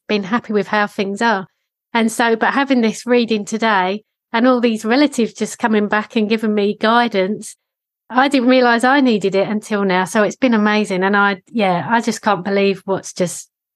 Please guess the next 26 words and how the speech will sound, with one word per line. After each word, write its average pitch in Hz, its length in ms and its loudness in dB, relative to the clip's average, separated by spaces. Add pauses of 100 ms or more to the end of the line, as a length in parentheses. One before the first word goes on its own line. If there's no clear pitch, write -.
(140)
gone 202 220 2
on. 190 240 2
So 190 160 -4
I 190 380 2
would 196 160 -2
just 196 240 -6
highly 208 260 2
recommend 190 540 -2
anyone 190 340 -2
come 196 240 -8
to 196 160 -8
you 190 100 0
for 185 200 -6
a 185 60 -2
reading, 185 400 -4
because 190 400 -6 (600)
even 262 300 4
if 240 160 0
you 240 100 2
don't 226 220 0
need 226 200 2
answers 220 420 0
to 202 180 -2
anything, 190 440 -2
you'll 220 240 2
realise 208 680 2